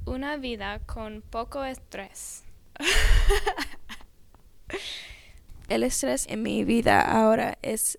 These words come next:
Speaker 2: mi familia, porque nunca lo veo y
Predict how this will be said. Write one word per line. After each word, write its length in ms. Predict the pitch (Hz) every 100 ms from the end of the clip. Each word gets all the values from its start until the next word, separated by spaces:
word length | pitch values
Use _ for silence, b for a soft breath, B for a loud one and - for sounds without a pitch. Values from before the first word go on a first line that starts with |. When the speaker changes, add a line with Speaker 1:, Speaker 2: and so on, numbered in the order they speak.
| -
Speaker 2:
mi 140 | 233
familia, 760 | 220 254 233 233 233 247 247 254
porque 1040 | - - 233 - 220 226 220 220 226 240 - -
nunca 540 | - 220 226 254 262 254
lo 160 | 247
veo 560 | 226 226 226 233 247 254 -
y 480 | 233 226 233 262